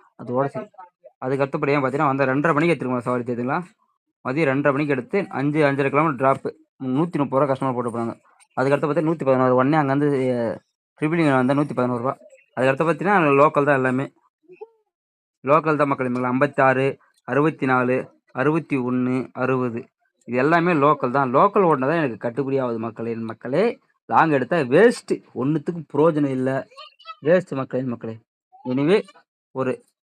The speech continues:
அறுபது ரூபா, அறுபத்தி ஆறு ரூபா ஓட்டணுமா? மொத்தம் பார்த்தீங்கன்னா ஐநூத்தி எண்பத்தொன்பது ரூபா, கிட்டத்தட்ட ஒரு அறுநூறு ரூபா ஓட்டிருக்கேன். காலையில சேர்த்து ஒரு அறுநூறு ரூபா ஓட்டிருக்கேன் மக்களே, மக்களே. கேன்சல் பண்ண ஒரு ஆறு ரூபாய் கேன்சல் பண்ணேன்.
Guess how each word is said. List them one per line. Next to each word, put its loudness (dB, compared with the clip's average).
அறுபது 2
ரூபா, 0
அறுபத்தி -4
ஆறு -4
ரூபா 0
ஓட்டணுமா? -2
மொத்தம் -4
பார்த்தீங்கன்னா 0
ஐநூத்தி 0
எண்பத்தொன்பது 0
ரூபா, 0
கிட்டத்தட்ட -2
ஒரு 4
அறுநூறு 2
ரூபா 2
ஓட்டிருக்கேன். -2
காலையில 2
சேர்த்து 0
ஒரு -2
அறுநூறு 4
ரூபா 4
ஓட்டிருக்கேன் -6
மக்களே, -8
மக்களே. -4
கேன்சல் 2
பண்ண 0
ஒரு 2
ஆறு 2
ரூபாய் -2
கேன்சல் -4
பண்ணேன். -8